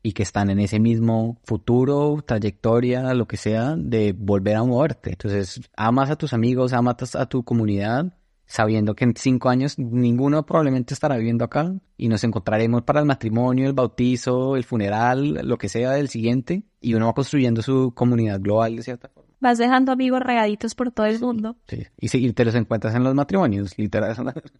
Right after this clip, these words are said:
Speaker 2: En los matrimonios o cuando por alguna razón terminas en la ciudad en la que sabes que está tu amigo que no ves hace
Speaker 1: Exacto.
Speaker 2: siglos, pero y te encuentras y es como, "Qué placer, qué, qué bonito reencontrarse".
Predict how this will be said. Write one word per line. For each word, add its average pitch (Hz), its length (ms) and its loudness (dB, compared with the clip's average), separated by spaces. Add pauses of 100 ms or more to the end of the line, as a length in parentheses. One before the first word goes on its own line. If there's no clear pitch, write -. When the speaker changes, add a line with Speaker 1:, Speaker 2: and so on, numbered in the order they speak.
(420)
Speaker 2:
En 247 100 2
los 247 100 4
matrimonios 254 540 0
o 320 60 0
cuando 233 460 0
por 247 140 0
alguna 233 300 0
razón 254 280 2
terminas 247 380 0
en 262 100 0
la 220 100 0
ciudad 202 200 -4
en 196 60 -2
la 220 100 0
que 196 320 -4
sabes 208 340 -2
que - 80 -6
está 233 200 -2
tu 214 100 0
amigo 220 240 0
que 247 80 0
no 226 80 2
ves 214 100 -2
hace 226 120 -6
Speaker 1:
Exacto. 247 180 -4
Speaker 2:
siglos, 240 300 0
pero 226 300 0 (380)
y 311 160 0
te - 220 -4
encuentras 277 500 0
y 339 40 -2
es 311 120 -6
como, 294 380 0
"Qué 247 100 0
placer, 247 640 -2
qué, 202 380 -4 (480)
qué 254 120 2
bonito 269 480 2
reencontrarse". 233 920 0